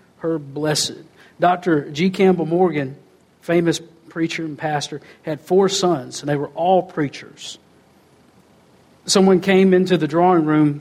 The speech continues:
when the family was there. They thought that they would see what Howard, one of the sons, was made of, so they asked him a question. I remember four, I mean, some, four brothers,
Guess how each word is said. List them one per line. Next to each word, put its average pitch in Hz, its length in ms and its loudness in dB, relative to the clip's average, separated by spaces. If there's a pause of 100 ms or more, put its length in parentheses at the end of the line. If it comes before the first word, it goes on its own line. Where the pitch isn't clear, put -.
when 151 180 -2
the 147 80 0
family 175 400 0
was 139 200 -6
there. 147 320 0 (1600)
They 147 100 4
thought 214 340 2
that 196 120 4
they 185 120 4
would 165 180 4
see 208 340 4
what 156 240 2
Howard, 165 640 2 (160)
one 170 220 0
of 156 100 -4
the 147 60 -8
sons, 170 400 -2
was 139 200 -10
made 175 280 2
of, 127 180 -2
so 151 320 -2 (320)
they 165 140 -8
asked 208 280 0
him 196 100 2
a 170 60 2
question. 175 460 0
I 127 60 -12
remember 170 360 0
four, 214 520 0 (520)
I 156 60 -14
mean, 143 160 -8
some, 143 320 -14
four 196 220 2
brothers, 175 720 0